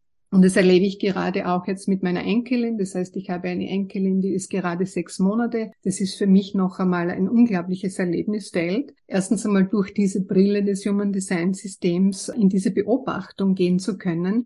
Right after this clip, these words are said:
aber gleichzeitig auch zu sehen, dass die Biologie, wie das Hirn vernetzt ist, ganz eine wichtige Aussage hat. Und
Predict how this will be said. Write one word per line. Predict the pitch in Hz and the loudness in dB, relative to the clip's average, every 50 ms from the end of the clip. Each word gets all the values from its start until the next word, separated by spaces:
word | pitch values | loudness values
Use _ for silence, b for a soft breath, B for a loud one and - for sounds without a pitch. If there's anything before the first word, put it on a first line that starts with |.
| _ _ | _ _
aber | - 196 190 190 | -2 0 0 0
gleichzeitig | 190 202 185 202 240 233 - - 247 226 220 - 240 - - - | 0 2 2 0 0 -2 -2 -4 -4 -2 -2 -4 -6 -6 -2 -2
auch | 180 190 202 - - | 0 0 -2 -4 -10
zu | - - - | -8 -6 -6
sehen, | 214 - - - 185 175 180 190 196 202 220 233 B B B B B B - | -6 -4 -2 0 0 2 2 2 2 0 -2 -6 B B B B B B -6
dass | 202 190 190 - | -4 -4 -4 -2
die | - 214 | -4 -6
Biologie, | 190 - - 196 196 196 190 190 190 185 - - 233 254 277 240 175 151 156 165 160 180 190 - | -6 -2 0 2 4 6 6 6 4 4 2 2 4 6 6 6 6 2 0 -4 -8 -10 -12 -12
wie | - 247 196 185 220 | -6 -2 2 2 2
das | 214 214 208 - | 2 0 -2 -2
Hirn | - 240 226 214 208 | -2 -2 -2 -2 -2
vernetzt | - - 214 202 202 202 226 233 - - - - - - | -4 -4 -4 -2 -2 -2 -4 -6 -8 -10 -14 -8 -4 -2
ist, | 165 151 - - - - - _ _ _ _ - | -2 -2 -4 -6 -12 -12 -14 _ _ _ _ -6
ganz | 190 190 226 262 269 254 254 | -2 2 4 6 6 6 4
eine | 214 - 202 | 0 0 0
wichtige | 185 202 202 - - 233 190 - - 165 | 0 0 0 0 -4 -4 -4 -4 -2 -2
Aussage | 165 190 185 - - - 165 160 165 170 175 170 | -2 -2 -2 -4 -4 -4 -4 -4 -2 -4 -4 -4
hat. | 190 202 277 330 - _ _ _ - | -4 -6 -6 -8 -12 _ _ _ -4
Und | 214 208 214 214 220 220 220 - | 0 2 4 4 4 4 2 0